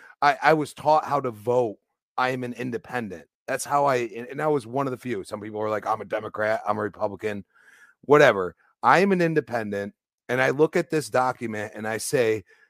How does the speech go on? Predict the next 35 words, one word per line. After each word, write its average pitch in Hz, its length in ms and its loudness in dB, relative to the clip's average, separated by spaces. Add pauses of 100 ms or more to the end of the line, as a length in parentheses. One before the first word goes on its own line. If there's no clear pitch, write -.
(220)
"Who 240 220 0
wrote 170 340 4
this?" - 460 -16 (440)
I 139 140 -2
mean, 143 360 -2 (560)
you 147 120 -2
know, 131 320 2 (380)
you 139 180 -8
went 240 240 2
to 123 100 -6
school, 180 640 4
you, 156 220 -8
you 147 140 -12
went 143 240 -4
through 117 140 -8
how 165 260 0
many 170 160 -4
years 160 320 2
of 135 80 -8
school 151 400 -2
and 131 80 -4
everything 131 320 -6
else, 127 340 -2
and 110 340 -6 (120)
this 127 280 0
is 117 200 -10
your 123 260 0
logic? 127 680 -4 (420)
And 147 160 0
you're 165 100 6
going 156 280 2
to 135 100 -6
cite 143 560 0 (560)
a 135 100 0
foreign 160 880 4